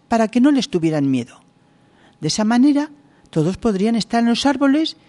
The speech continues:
sin molestarse unos a otros. Búho sonrió. Arambú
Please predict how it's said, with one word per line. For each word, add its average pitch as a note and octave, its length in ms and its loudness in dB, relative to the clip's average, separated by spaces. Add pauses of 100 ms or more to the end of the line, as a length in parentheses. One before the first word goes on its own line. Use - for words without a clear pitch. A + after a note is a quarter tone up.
(120)
sin G3+ 180 -2
molestarse F#3 680 0
unos F3+ 340 -4
a E3 80 0
otros. - 380 -2 (1500)
Búho D#4+ 280 2
sonrió. E3+ 560 -2 (760)
Arambú G3+ 640 2